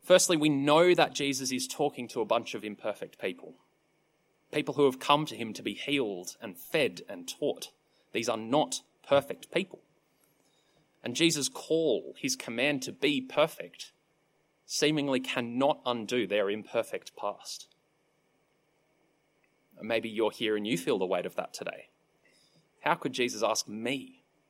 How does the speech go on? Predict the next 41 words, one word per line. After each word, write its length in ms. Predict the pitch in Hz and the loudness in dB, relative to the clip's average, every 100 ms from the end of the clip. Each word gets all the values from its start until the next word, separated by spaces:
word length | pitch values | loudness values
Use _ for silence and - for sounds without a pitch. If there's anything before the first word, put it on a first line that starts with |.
| _ - | _ -8
to 100 | - | -6
be 100 | 95 | -6
perfect 480 | - 147 - 82 - | 0 0 0 -10 -10
if 100 | - | -8
he 80 | 107 | -8
knew 420 | 104 110 107 95 _ _ - _ _ - | -6 -6 -6 -8 _ _ -20 _ _ -4
who 160 | 110 | 0
I 80 | 95 | 2
am, 320 | 98 147 - _ _ _ | 2 0 -4 _ _ _
what 160 | 117 98 | -2 0
I've 160 | 87 | 0
done? 240 | 117 117 - _ _ _ _ _ _ _ _ _ _ _ _ _ _ _ _ _ _ _ _ _ _ _ _ _ _ _ _ - | -2 -4 -6 _ _ _ _ _ _ _ _ _ _ _ _ _ _ _ _ _ _ _ _ _ _ _ _ _ _ _ _ -10
A 60 | - | -2
second 380 | - 165 202 175 | 0 0 0 -2
issue 320 | 127 - 104 | 0 0 -2
with 160 | 104 98 | -2 -2
this 180 | 92 | -4
passage 380 | - 123 - 117 | -2 -2 -2 -4
is 100 | 113 | -2
that 140 | 127 139 | 0 0
as 160 | 135 | 0
Christians, 580 | - - 196 - 147 131 | -4 -2 -2 -2 -4 -4
we're 300 | 143 170 226 | 2 2 4
on 140 | 165 170 | 0 0
about 260 | 147 135 | 2 2
salvation 500 | - 131 123 123 - | 4 4 4 2 0
by 120 | 101 | -4
grace. 600 | 98 131 - - - - - _ _ _ _ _ _ _ _ - - - | -4 -6 -6 -6 -6 -10 -14 _ _ _ _ _ _ _ _ -20 -20 0
I 100 | 156 | 0
thought 240 | - 196 | 6 4
the 80 | - | 6
whole 380 | - - 175 175 | 2 4 6 4
point 480 | - 180 202 127 - | 2 0 0 -2 -4
was 140 | 131 | 0
that 120 | 135 | 0
we 140 | 135 131 | 0 -4
didn't 260 | 147 135 | -2 -4
need 300 | 117 131 208 | -2 -4 -4
to 100 | - | -6
be 100 | 101 | -8
perfect. 680 | 95 - 185 - 160 - - | -6 -2 -2 -2 -18 -16 -18